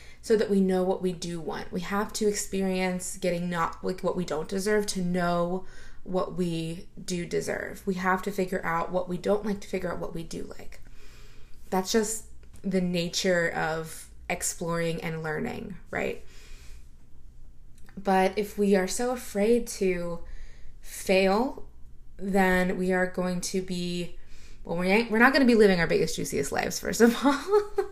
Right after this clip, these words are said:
<laughs> But if we're so afraid to fail, we, we don't, we don't move forward. We don't take risks. We don't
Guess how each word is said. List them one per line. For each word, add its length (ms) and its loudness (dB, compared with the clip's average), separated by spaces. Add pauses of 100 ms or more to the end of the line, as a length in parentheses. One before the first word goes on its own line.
<laughs> 160 -4 (1800)
But 140 4
if 100 4
we're 60 2
so 180 4
afraid 260 4
to 60 2
fail, 420 6
we, 160 6
we 180 4
don't, 380 2 (300)
we 140 2
don't 320 0
move 280 2
forward. 680 -6
We 60 -4
don't 240 -4
take 260 -6
risks. 580 -4
We 100 2
don't 420 2